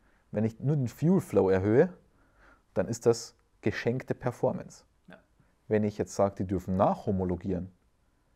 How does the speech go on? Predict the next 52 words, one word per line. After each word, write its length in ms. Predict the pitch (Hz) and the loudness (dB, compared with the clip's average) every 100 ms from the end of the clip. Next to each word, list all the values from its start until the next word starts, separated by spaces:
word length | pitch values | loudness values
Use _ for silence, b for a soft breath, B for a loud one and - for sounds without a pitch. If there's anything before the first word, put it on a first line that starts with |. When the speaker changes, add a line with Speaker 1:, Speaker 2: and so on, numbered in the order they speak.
| _ _ - | _ _ -8
Speaker 1:
dann 220 | 95 98 | -8 -6
müssen 320 | 101 95 101 | -8 -6 -4
die 80 | 98 | -2
erstmal 380 | 87 - 104 95 | -2 -2 -6 -6
entwickeln 480 | - - 175 - 92 | -8 -4 -4 -2 -4
und 80 | 95 | -4
müssen 200 | 101 110 | -6 -4
erstmal 300 | 87 - 95 | -4 -2 -4
auf 80 | 92 | -4
den 160 | 98 | -6
Stand 300 | - - 85 | -6 -8 0
kommen, 260 | - 151 92 | 2 2 2
müssen 220 | 92 - | -2 -4
das 200 | 98 - | -6 -2
wirklich 320 | 120 131 117 - | -2 -2 -8 -14
schaffen 560 | - 160 - 104 101 92 | -2 0 0 -2 -4 -6
mit 180 | - | -4
ehrlicher 360 | 101 113 117 127 | 2 4 4 2
Arbeit. 260 | 143 113 - | 2 2 2
Speaker 2:
Könnte 280 | 165 165 151 | 2 4 4
auch 80 | |
sein, 260 | 156 156 165 | 4 2 2
dass 140 | 156 | 0
sie 80 | 160 | 0
das 180 | 151 - | -2 2
dürfen, 240 | 185 180 | 2 2
aber 240 | 175 151 143 | 0 0 -2
sich 140 | 147 | -4
trotzdem 320 | 170 202 185 | -2 -2 -2
nicht 100 | 151 | -6
verbessern. 340 | - 139 131 - | -6 -6 -4 0
Speaker 1:
Genau. 360 | 98 113 104 - | 6 8 8 6
Speaker 2:
Oder 180 | 156 190 | 6 6
schlechter 380 | 190 202 185 143 | 8 8 8 4
werden. 180 | 127 127 | 2 4
Speaker 1:
Das 100 | 123 | 4
ist 140 | - | 4
genau 280 | 117 110 175 | 4 6 6
der 100 | - | 4
Punkt, 240 | 160 147 | 2 0
den 140 | 139 127 | 0 2
wir 60 | |
da 120 | 123 | 2
mit 120 | 123 113 | 0 -2
diesem 340 | 107 113 107 b b 117 | -6 -6 -6 b b 0
Windkan-, 400 | 131 - 117 - | 0 0 -4 -2
oder 180 | 107 | 0
mit, 380 | 104 104 101 - | 0 0 -4 0
ähm, 340 | 101 101 104 - | 2 2 0 -4
Aerodynamikreglement 1000 | - 101 98 98 113 120 120 113 110 113 | -2 0 2 2 2 2 0 0 0 0
aktuell 360 | 110 - 110 110 | 0 0 0 2
haben. 240 | 113 113 | 2 0